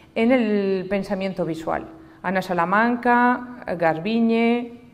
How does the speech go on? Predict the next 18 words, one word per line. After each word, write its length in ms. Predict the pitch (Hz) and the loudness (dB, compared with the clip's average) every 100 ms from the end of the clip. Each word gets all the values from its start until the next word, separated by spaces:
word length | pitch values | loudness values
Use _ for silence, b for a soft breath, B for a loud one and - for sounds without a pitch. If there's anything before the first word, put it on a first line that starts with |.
| - | -16
gente 300 | - 220 208 | -6 -2 -2
muy 140 | 185 170 | -2 -2
maja. 380 | 151 160 156 143 - B B B B B B B - | -4 -6 -10 -10 -20 B B B B B B B 0
Esto 220 | 277 311 | 2 4
sería 340 | 294 277 285 | 2 6 6
el 80 | 294 | 8
elefante 440 | 269 254 233 214 | 6 4 2 2
de 100 | 196 | 0
Marta, 340 | 208 247 240 180 | 2 2 2 0
que 80 | 180 | 2
os 80 | |
decía 300 | 185 185 226 | 0 2 2
antes, 320 | 226 170 160 180 | 2 0 -2 -2
el 120 | 180 | -2
elefante 380 | 180 208 226 294 | -2 -2 -2 -2
y 40 | |
cuatro 320 | 196 185 180 | 0 0 0
cositas. 680 | 170 - 160 151 143 - | -4 -6 -10 -10 -14 -20